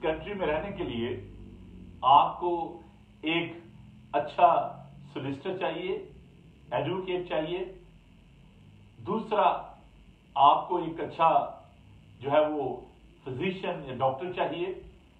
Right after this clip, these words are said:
और तीसरा आपको एक अच्छा जो है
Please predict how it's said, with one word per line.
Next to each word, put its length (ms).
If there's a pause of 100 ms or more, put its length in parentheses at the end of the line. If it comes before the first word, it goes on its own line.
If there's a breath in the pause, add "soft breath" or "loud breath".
(1300)
और 380 (180)
तीसरा 800 (1200)
आपको 680 (840)
एक 200
अच्छा 560 (600)
जो 140
है 480